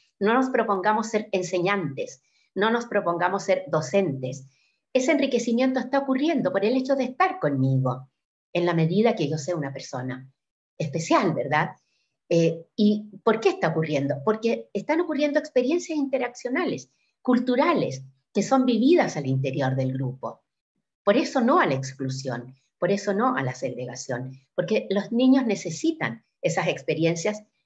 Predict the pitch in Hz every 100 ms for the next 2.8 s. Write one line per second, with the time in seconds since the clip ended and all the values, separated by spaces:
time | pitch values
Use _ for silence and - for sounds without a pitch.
0 | - 165 160 147 139 - 143 147 160 185
1 | 165 156 160 170 - _ - 151 156 135
2 | 135 139 131 127 127 127 - _